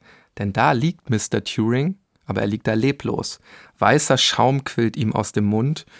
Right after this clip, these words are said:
und auf dem Nachttisch, da liegt ein angebissener Apfel. Ist jetzt erstmal dieser Apfel jetzt nicht zwingend etwas ungewöhnlich, aber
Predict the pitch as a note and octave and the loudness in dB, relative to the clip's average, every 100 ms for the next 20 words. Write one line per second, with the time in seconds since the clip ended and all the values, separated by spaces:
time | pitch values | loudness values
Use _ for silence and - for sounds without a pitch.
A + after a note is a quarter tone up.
0 | - - - - A2+ A#2+ - G2+ G#2 D3 | -20 -20 -12 -6 -2 -2 -2 0 2 0
1 | - - A#2+ D3 - - _ A2 G#2 B2 | -2 -2 0 0 -2 -6 _ -4 -4 -2
2 | G#2+ G#2 G#2+ C3 A#2+ A#2+ - G#2+ - A2 | -4 -2 0 0 -2 -2 -2 0 2 0
3 | - - F#2 - _ _ - - _ - | -2 -6 -6 -8 _ _ -20 -20 _ -10
4 | G2 - A2 B2 A2 G#2+ - G#2+ G2+ - | -8 -2 -2 2 2 0 -4 -4 0 0
5 | - A2+ A2 - - - - - A#2+ C3+ | 0 -2 -2 -4 -6 -4 -4 0 0 0
6 | B2 - A2 C3 D#3+ D3+ G#2+ A2 A2+ D#3 | -2 -2 -2 0 0 0 0 0 0 -2
7 | - - - - - - E3 G3 | -6 -18 -20 -8 0 4 4 2